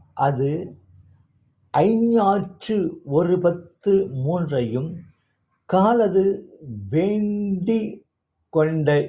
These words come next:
இவ்வாறு என்று திருமந்திரம் அறுநூற்றி தொண்ணூத்தி நான்கில் சொல்லப்படுகிறது. காற்று உயிரோடு கலக்கும் வகை சொல்ல வேண்டுமானால், காற்று கொடி போல்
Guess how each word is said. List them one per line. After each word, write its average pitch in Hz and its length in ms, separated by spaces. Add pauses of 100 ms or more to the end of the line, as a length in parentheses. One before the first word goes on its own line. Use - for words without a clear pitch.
இவ்வாறு 135 960
என்று 123 640
திருமந்திரம் 135 760 (120)
அறுநூற்றி 135 580 (160)
தொண்ணூத்தி 135 400
நான்கில் 123 500
சொல்லப்படுகிறது. 107 760 (1080)
காற்று 147 720 (400)
உயிரோடு 165 840 (380)
கலக்கும் 170 640
வகை 139 340
சொல்ல 143 400
வேண்டுமானால், 110 920 (680)
காற்று 214 680
கொடி 233 260
போல் 147 440